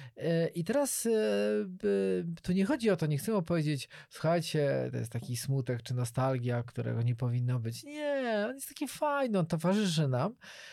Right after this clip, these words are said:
ale generalnie czasami dobrze, e, podzielić się jakimiś pomysłami,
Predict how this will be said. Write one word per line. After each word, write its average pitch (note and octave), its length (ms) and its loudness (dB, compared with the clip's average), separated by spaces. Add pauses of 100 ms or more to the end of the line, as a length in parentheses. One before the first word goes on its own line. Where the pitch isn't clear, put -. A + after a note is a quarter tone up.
(160)
ale B3+ 160 0
generalnie C#4 600 0
czasami B3 480 0 (140)
dobrze, A#3 760 2 (200)
e, D#3+ 140 -10 (340)
podzielić F3 360 0
się F3 60 -4
jakimiś E3+ 240 2
pomysłami, D3+ 840 2